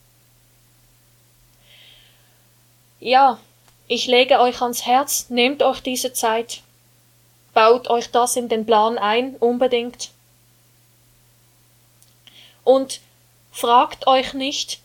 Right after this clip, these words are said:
ist das normal oder habe ich jetzt einen Knall? Nein, es geht um eure Gesundheit, es geht darum, dass ihr runterkommt, dass ihr euch etwas Gutes tut. Schlussendlich hat jeder Mensch seine Macken,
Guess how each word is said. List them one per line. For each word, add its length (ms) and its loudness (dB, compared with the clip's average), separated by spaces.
ist 280 -2
das 180 0
normal 720 -2
oder 280 0
habe 200 0
ich 80 -4
jetzt 240 -2
einen 180 -4
Knall? 480 -4
Nein, 440 -2
es 200 -4
geht 260 0
um 140 0
eure 280 0
Gesundheit, 720 -4
es 180 -6
geht 360 -2
darum, 320 -2
dass 220 -4
ihr 140 -4
runterkommt, 840 -4
dass 160 -4
ihr 120 -6
euch 220 -6
etwas 340 -8
Gutes 380 -8
tut. 380 -12
Schlussendlich 600 0
hat 160 0
jeder 280 2
Mensch 300 -2
seine 320 -2
Macken, 480 -6